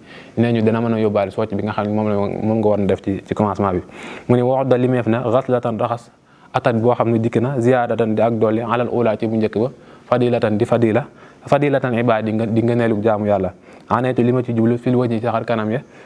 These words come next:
wa fil yadin ak ñaari loxo yi, wa hakaza naka noonu, at tartiib ak toftale, duna may ni ci lu dul, euh, fen. Tey wax ni tamit bokk na ci ba tey, euh, ngëneel yi nga xam ne daa nekk ci njàpp,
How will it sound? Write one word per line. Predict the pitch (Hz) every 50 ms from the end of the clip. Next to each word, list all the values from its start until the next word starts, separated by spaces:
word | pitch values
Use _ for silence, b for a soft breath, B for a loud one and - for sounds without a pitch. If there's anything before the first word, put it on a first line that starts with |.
| B B B -
wa | 123 113
fil | 131 123
yadin | 123 120 113 117 113 85
ak | 101 - -
ñaari | 113 113 113 113 110 107
loxo | 110 - 110
yi, | 107 107
wa | 110 113
hakaza | 123 123 117 120 117 110 107 107
naka | 113 110 113 110
noonu, | 107 101 104 117 131 - B B B B B B -
at | 131 127
tartiib | - 127 123 120 - 113 110 110
ak | - 117 -
toftale, | - 123 - - 110 104 117 123 120 110
duna | 117 120 120 117 110
may | 113 110 107 107
ni | 123 135 110 -
ci | - 117
lu | 120 113
dul, | 117 113 110 104 - -
euh, | - - 107 104 104
fen. | - 110 98 - - B B B B B B B B
Tey | - 113 120 131 131
wax | 131 - -
ni | 131 127
tamit | 123 120 117 113
bokk | 117 131 135 -
na | 135 123 120
ci | - 113
ba | 120 117
tey, | 123 117 117 - -
euh, | - 139 120 113 117
ngëneel | 120 135 131 127 123
yi | 120
nga | 123 113
xam | - 131 131 117
ne | 117
daa | 110 113 113
nekk | 117 117 117 110 104 -
ci | 107 104 104 104
njàpp, | 104 110 101 -